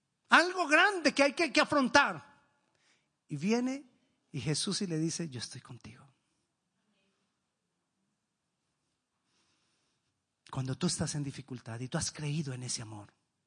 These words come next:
cuando tú tienes un reto grande por delante, cuando tú tienes algo nuevo que emprender, ¿cuán-, cuánto no nos asustó cuando nosotros llegamos a esta tierra?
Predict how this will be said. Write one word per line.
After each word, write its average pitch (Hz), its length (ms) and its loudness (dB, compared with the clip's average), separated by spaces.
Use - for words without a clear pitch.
cuando 139 280 -2
tú 185 100 -4
tienes 190 320 -2
un 180 140 2
reto 180 320 2
grande 175 400 0
por 147 180 -4
delante, 131 560 -6
cuando 160 280 2
tú 196 140 -4
tienes 208 280 2
algo 202 220 2
nuevo 196 460 6
que 175 60 2
emprender, 160 580 -4
¿cuán-, 208 320 2
cuánto 233 380 4
no 254 100 2
nos 254 220 2
asustó 196 720 2
cuando 175 260 0
nosotros 185 340 -4
llegamos 185 360 -6
a - 20 -4
esta 180 220 -4
tierra? 170 360 -8